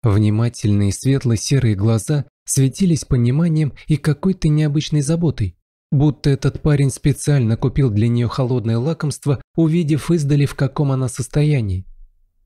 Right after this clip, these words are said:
Он протягивал ей самый обыкновенный пломбир в вафельном стаканчике. И этот пломбир стал, можно сказать, тем якорем, который и вытащил Лидию из пучины собственных,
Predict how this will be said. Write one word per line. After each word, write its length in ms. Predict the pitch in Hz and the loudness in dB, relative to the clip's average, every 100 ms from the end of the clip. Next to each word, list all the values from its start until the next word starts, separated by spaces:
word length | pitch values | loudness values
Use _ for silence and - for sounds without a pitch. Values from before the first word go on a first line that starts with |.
| _ | _
Он 220 | - 180 175 | 0 2 2
протягивал 760 | 151 151 - 185 160 147 151 | 0 0 0 -2 0 0 2
ей 180 | 131 143 | 2 0
самый 460 | - - 170 160 | 0 0 2 2
обыкновенный 580 | 147 139 151 151 151 151 | 2 0 0 2 2 0
пломбир 460 | - 160 185 139 113 | 0 0 2 0 0
в 60 | |
вафельном 440 | 95 113 - 104 104 | 0 -2 0 -2 -2
стаканчике. 760 | - 131 151 117 - - 104 - _ _ _ | -2 -2 0 -2 -4 -6 -6 -8 _ _ _
И 200 | 139 135 | 0 2
этот 340 | 127 123 123 - | 2 0 -4 0
пломбир 480 | 123 120 110 147 | 0 0 0 -2
стал, 320 | - - 147 143 | -2 -2 0 2
можно 340 | 139 143 139 | 2 0 -2
сказать, 380 | - 143 131 131 | -2 -2 0 -2
тем 220 | - 131 | 0 0
якорем, 520 | 117 170 165 156 147 - - | 0 -2 0 0 0 -4 -4
который 420 | 165 156 165 160 | -2 0 0 0
и 160 | - 151 | 0 -2
вытащил 560 | 143 156 - - 123 | 0 -2 -2 -2 2
Лидию 400 | 113 127 120 110 | 2 2 0 0
из 100 | 113 | -2
пучины 400 | - 120 - 123 | -2 -4 0 -2
собственных, 680 | 113 - 175 - 151 147 135 | -2 -4 -6 -2 0 2 0